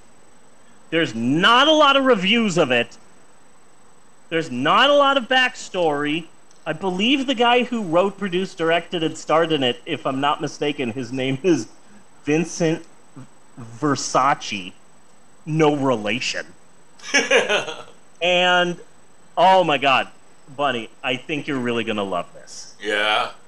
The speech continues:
Speaker 1: It's already on the Cough Cough, and, oh, it's so bad, it's beautiful.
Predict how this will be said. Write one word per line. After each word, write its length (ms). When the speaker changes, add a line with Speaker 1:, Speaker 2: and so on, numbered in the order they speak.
Speaker 1:
It's 160
already 260
on 140
the 80
Cough 400
Cough, 320
and, 500
oh, 500
it's 220
so 260
bad, 420
it's 180
beautiful. 500